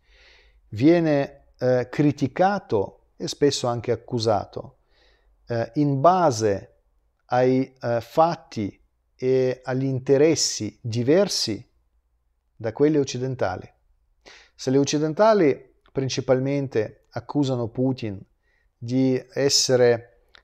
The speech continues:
eh, troppo, eh, autocratico, eh, di, eh, attaccare,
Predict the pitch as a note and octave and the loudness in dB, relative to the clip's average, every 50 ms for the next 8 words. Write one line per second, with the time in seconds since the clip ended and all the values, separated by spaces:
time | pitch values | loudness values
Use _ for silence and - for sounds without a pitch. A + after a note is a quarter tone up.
0 | _ _ _ - A#2 A#2 A#2 A#2 A2+ A2+ A2+ A2+ A2+ A2+ A2 A2 - - C#3+ D3+ | _ _ _ -8 -6 -4 -2 -2 -2 -2 -2 -2 -2 -4 -6 -4 0 4 6 6
1 | D#3 D3 - - - C#3 C3 B2+ B2 B2 A#2+ - - - _ _ _ _ _ _ | 6 4 2 -2 2 4 6 6 6 4 4 0 -6 -20 _ _ _ _ _ _
2 | _ _ - A#2 A2+ A2+ A2+ A2 A2 A2 A2+ A2 A2 A2 A2 G#2+ A2 - - C#3 | _ _ -6 -4 -2 0 0 0 -2 -2 -2 -2 -2 -2 -4 -4 -6 -4 -2 -2
3 | C3 B2 - B2 - - A#2 A2+ A2 A2+ A2+ - A#2+ A2 - A2 A2 A2 - _ | -2 0 -2 -4 -2 2 2 4 4 2 0 -4 -10 -10 -8 -8 -8 -8 -8 _
4 | _ _ _ _ _ _ _ - - A#2 A#2 A#2 A2+ A2 A2 A2+ A#2 B2 C3 C3 | _ _ _ _ _ _ _ -8 -4 -2 0 0 0 0 -2 -2 -2 0 2 2
5 | C3 C3 B2+ B2+ B2+ B2+ B2 B2 B2 A#2+ A#2+ B2 - - B2+ - - C#3 - - | 4 4 4 4 4 4 4 4 2 2 0 0 0 -2 -4 -2 -2 -2 -2 0
6 | - D3 C#3 C#3 C#3 C#3 C3 B2+ A#2+ - - _ | 2 2 4 4 6 4 4 2 0 -4 -12 _